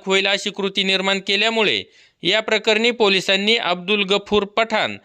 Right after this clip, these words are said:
राहणार बोटा, तालुका संगमनेर याच्यावर गुन्हा दाखल करून त्यास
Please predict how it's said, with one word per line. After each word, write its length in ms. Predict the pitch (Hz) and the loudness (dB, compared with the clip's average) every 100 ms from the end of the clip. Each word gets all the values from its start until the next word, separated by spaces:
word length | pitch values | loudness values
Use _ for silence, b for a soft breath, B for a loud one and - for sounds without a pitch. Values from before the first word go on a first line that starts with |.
| b b - | b b -2
राहणार 420 | 175 196 214 220 | 0 2 2 2
बोटा, 360 | 196 220 240 233 | 4 4 2 0
तालुका 380 | 196 190 190 196 | 0 0 0 0
संगमनेर 600 | 180 214 233 208 127 95 - b b - | 0 2 4 4 2 0 -4 b b -2
याच्यावर 460 | 196 202 220 220 | -2 2 4 4
गुन्हा 340 | 214 214 214 233 | 2 2 2 2
दाखल 360 | 196 185 202 | 0 0 -2
करून 320 | 190 202 233 | 0 2 2
त्यास 280 | 220 190 180 | 2 0 0